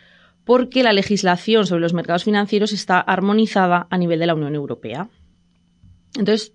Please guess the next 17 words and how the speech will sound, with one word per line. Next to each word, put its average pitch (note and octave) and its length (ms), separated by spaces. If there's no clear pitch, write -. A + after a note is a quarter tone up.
todo B3 300
parte A#3+ 420
del G3+ 220
Plan G3+ 240
de G#3 60
Acción G#3 260
de F3+ 80
Finanzas F3 380
Sostenibles F#3+ 500
de D#3 60
la D3+ 100
Unión D#3+ 180
Europea G3 600
de G3+ 140
dos F#3+ 180
mil E3+ 120
dieciocho, - 680